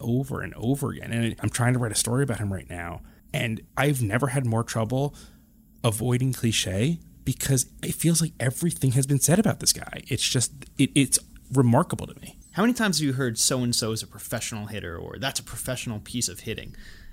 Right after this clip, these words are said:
Speaker 2: It, it, that's one of those cliches, but I feel like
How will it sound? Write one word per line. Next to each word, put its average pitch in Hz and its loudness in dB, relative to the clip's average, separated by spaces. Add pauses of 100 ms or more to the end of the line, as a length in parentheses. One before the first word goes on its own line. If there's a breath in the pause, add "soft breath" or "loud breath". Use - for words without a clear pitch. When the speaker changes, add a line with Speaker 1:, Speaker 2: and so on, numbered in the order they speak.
(120)
Speaker 2:
It, - -8
it, - -10
that's 156 4
one 165 4
of 156 4
those 131 0
cliches, 139 0
but 113 -4
I 113 -2
feel 131 -2
like 110 -4